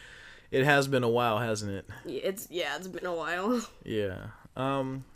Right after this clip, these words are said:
Speaker 1: hopefully, and, you know, soon, especially after the president got it, I think that they're gonna really find out what they have to do now.
Speaker 2: Yeah,
Speaker 1: <laughs> They're gonna be
Speaker 2: that's
Speaker 1: like,
Speaker 2: what
Speaker 1: "Hey,
Speaker 2: I've
Speaker 1: we
Speaker 2: been
Speaker 1: need you to
Speaker 2: thinking.
Speaker 1: find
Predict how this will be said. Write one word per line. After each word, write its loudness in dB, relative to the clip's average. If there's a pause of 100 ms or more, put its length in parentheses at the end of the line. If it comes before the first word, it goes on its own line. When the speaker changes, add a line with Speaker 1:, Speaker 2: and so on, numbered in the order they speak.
Speaker 1:
hopefully, 4
and, -6 (160)
you 0
know, 2
soon, 4
especially 2
after 0
the 0
president 0
got -4
it, -6 (800)
I 4
think 0
that 4
they're 4
gonna 0 (440)
really 2
find 2
out 4
what 2
they 4
have 2
to -2
do 2
now. 0
Speaker 2:
Yeah, 0
Speaker 1:
<laughs> -
They're 4
gonna 8
be 6
Speaker 2:
that's 4
Speaker 1:
like, 4
Speaker 2:
what 8
Speaker 1:
"Hey, 8
Speaker 2:
I've 6
Speaker 1:
we 6
Speaker 2:
been 4
Speaker 1:
need 4
you 4
to 4
Speaker 2:
thinking. 0
Speaker 1:
find -2